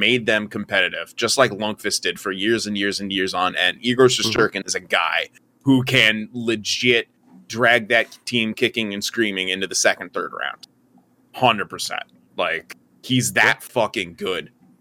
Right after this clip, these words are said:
Speaker 1: And yeah, he's had some rough games. If he doesn't right the ship, then yeah, he loses the Hart. But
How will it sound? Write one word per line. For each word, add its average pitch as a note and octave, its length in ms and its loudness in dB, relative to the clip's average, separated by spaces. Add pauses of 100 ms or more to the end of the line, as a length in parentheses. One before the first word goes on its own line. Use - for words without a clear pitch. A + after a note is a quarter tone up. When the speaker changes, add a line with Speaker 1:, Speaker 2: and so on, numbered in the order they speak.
Speaker 1:
And A2+ 140 0
yeah, D3 220 8
he's C3 120 4
had B2+ 260 6
some A#2 240 -2
rough A#2+ 220 4
games. A2+ 380 2
If C3+ 120 -2
he B2 120 4
doesn't C#3 240 4
right G#2+ 340 0
the A#2+ 80 -4
ship, - 380 2 (340)
then G#2 180 -4
yeah, A2+ 240 4
he G2+ 120 -4
loses A2 360 -2
the F2 120 -10
Hart. C#3+ 340 2
But G#2+ 240 0